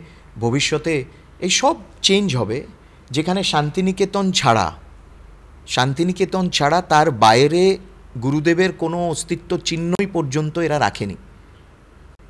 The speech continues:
যেখানেই যেতাম, সেখানে জিজ্ঞেস করা হতো অনুব্রতর গড়। মানে, বোলপুরকে অনুব্রত মণ্ডলের গড় হিসেবে সাংবাদিকরাও বলতো, সেখানকার মানুষ, সেখানকার, অর্থাৎ যারা অন্যান্য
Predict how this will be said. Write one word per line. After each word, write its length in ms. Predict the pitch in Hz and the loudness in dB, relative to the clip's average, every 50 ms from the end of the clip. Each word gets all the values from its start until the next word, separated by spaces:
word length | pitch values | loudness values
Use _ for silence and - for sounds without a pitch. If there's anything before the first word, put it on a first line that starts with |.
| - - - | -20 -16 -8
যেখানেই 440 | 113 101 139 131 160 170 196 220 214 | -2 0 0 2 4 4 4 4 4
যেতাম, 300 | 180 190 185 202 190 180 | 4 4 4 4 2 0
সেখানে 320 | 160 170 160 170 175 170 | 0 -2 -2 -2 -2 -2
জিজ্ঞেস 280 | 147 156 151 165 156 - | -2 -2 0 0 0 0
করা 160 | - 170 170 160 | 0 -2 0 0
হতো 160 | 160 156 170 | 0 0 -2
অনুব্রতর 560 | 170 151 143 156 156 135 147 160 165 170 165 123 | 0 0 0 -2 0 0 0 0 2 2 0 0
গড়। 360 | 95 104 110 113 101 85 85 - - - - - - - - - - - | 2 2 4 4 2 0 -2 -8 -16 -20 -20 -20 -20 -20 -20 -16 -2 0
মানে, 240 | 127 147 170 180 - - - - - - | 2 4 4 2 0 -2 -8 -20 -18 -14
বোলপুরকে 880 | 107 95 98 120 151 160 175 190 185 185 196 233 233 220 185 - 247 254 - - | -12 -2 6 8 10 10 10 10 6 4 0 0 0 0 0 0 0 0 0 2
অনুব্রত 640 | - 165 175 202 233 185 170 165 208 226 226 226 247 | 2 4 4 4 4 2 2 4 6 6 6 6 4
মণ্ডলের 580 | 240 208 202 190 196 196 196 208 214 220 190 | 4 4 4 4 4 4 4 4 4 4 2
গড় 320 | 151 113 127 139 156 180 165 | 2 4 8 8 8 8 8
হিসেবে 480 | 165 180 - - 185 143 110 101 - - - - - - - - - - - - - - - - - | 4 2 2 2 2 2 0 -2 -4 -6 -10 -20 -20 -20 -20 -20 -20 -20 -20 -20 -20 -20 -20 -20 -12
সাংবাদিকরাও 640 | - - 202 185 - - 117 110 127 127 - 196 254 | -4 0 0 0 2 0 0 0 0 2 2 2 4
বলতো, 360 | 233 247 254 240 - - 277 - - - - - - - - - - - | 4 2 -2 -2 -4 -6 -6 -8 -8 -14 -20 -20 -20 -20 -20 -20 -18 -12
সেখানকার 460 | - - 120 120 120 113 113 147 143 | -10 -6 -4 -2 -2 2 4 4 4
মানুষ, 440 | 143 127 117 127 165 175 - - - | 6 6 4 4 2 0 -2 -4 -6
সেখানকার, 400 | - - 123 147 147 147 170 156 143 - | -6 -6 -4 -4 -2 0 -2 -2 0 0
অর্থাৎ 320 | 120 123 - 151 143 135 | 0 0 0 0 -2 0
যারা 280 | 127 131 127 135 131 - - - - - - - - - - - - - - - | 2 2 4 4 2 2 -2 -8 -20 -20 -20 -20 -20 -20 -20 -20 -20 -8 -4 0
অন্যান্য 540 | 123 123 131 135 139 139 139 131 117 104 | 2 4 4 4 4 4 4 4 2 0